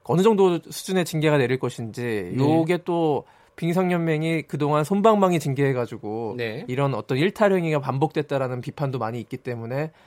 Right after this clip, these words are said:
Speaker 1: 예, 굉장히 좀 주목받고 있습니다.
Speaker 2: 좀 지켜보도록 하고요.
Speaker 1: 네.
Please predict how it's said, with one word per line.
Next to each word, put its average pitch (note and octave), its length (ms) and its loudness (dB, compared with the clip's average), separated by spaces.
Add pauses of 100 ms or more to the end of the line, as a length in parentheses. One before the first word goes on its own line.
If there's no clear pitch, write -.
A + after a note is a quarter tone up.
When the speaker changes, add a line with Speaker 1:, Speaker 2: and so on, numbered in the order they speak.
(160)
Speaker 1:
예, A#2 100 -6
굉장히 C#3 320 0
좀 A#2+ 280 -4 (260)
주목받고 D#3+ 420 0
있습니다. A2+ 300 -16 (760)
Speaker 2:
좀 - 160 -20
지켜보도록 D3+ 640 -6
하고요. F3+ 340 -4
Speaker 1:
네. C3 200 -4